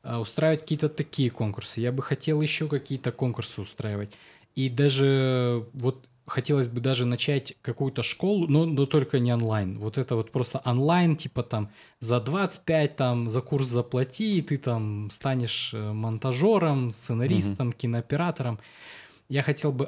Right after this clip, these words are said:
Speaker 1: офлайновые курсы сделать, именно офлайновые, чтобы вот человек пришел, как ты правильно говоришь, онлайн не работает. То есть, э, ты вот рассказал, все, что там вот рассказывают,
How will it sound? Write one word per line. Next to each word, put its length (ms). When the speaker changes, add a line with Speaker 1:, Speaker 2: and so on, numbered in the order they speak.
Speaker 1:
офлайновые 800
курсы 400
сделать, 320
именно 300
офлайновые, 840
чтобы 340
вот 180
человек 360
пришел, 360
как 200
ты 80
правильно 380
говоришь, 480
онлайн 560
не 100
работает. 540
То 80
есть, 180
э, 100
ты 220
вот 200
рассказал, 680
все, 160
что 180
там 260
вот 120
рассказывают, 400